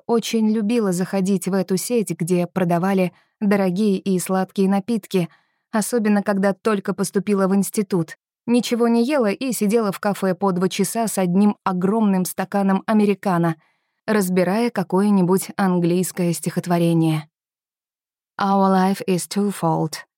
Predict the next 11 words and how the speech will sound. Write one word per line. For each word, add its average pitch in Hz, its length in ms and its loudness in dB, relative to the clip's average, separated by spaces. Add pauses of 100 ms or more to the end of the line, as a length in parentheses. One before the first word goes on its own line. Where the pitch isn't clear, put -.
(120)
Sleep 185 260 0 (100)
hath 185 360 0
its 185 240 0
own 196 320 2
world. 156 460 -2 (380)
A 180 80 -4
boundary 190 560 2
between 170 480 0
the 165 140 -2
things 175 400 -2
misnamed. 156 760 -2